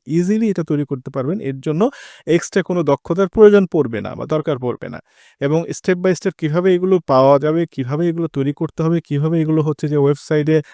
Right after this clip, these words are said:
আ, ইমপ্লিমেন্ট করতে হবে, আনতে হবে এবং, আ, Facebook-এ সেল করতে হবে, সব বিষয়গুলোই আমি আপনাকে step by step দেখায় দেওয়ার চেষ্টা করব।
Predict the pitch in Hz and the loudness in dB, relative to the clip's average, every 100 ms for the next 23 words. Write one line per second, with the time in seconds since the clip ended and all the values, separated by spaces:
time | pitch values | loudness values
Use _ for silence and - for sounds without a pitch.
0 | - - 120 147 139 160 160 156 151 - | -20 -8 -4 -2 0 2 2 0 -2 -2
1 | 143 135 135 147 120 117 143 143 143 151 | -4 -2 -2 -2 -4 -4 -4 -4 0 0
2 | 143 143 - 123 120 113 95 123 135 127 | 0 -4 -2 0 2 0 -4 -4 -2 -2
3 | 143 160 147 113 - 175 185 156 - 104 | -2 -2 -2 -4 -2 0 0 -2 -4 -4
4 | 113 180 - - - - - 185 170 135 | 0 0 -2 -12 -20 -14 2 2 2 -2
5 | 143 170 170 190 165 - 139 139 143 135 | -2 -2 0 0 0 0 0 -2 -2 -6
6 | - - 127 131 123 208 254 _ _ _ | -6 -4 -2 -2 -2 -4 -6 _ _ _
7 | - 135 117 151 143 196 - 233 - 214 | -4 -2 0 -2 2 0 2 -2 -2 -4
8 | 151 117 - - | 0 -2 -4 -14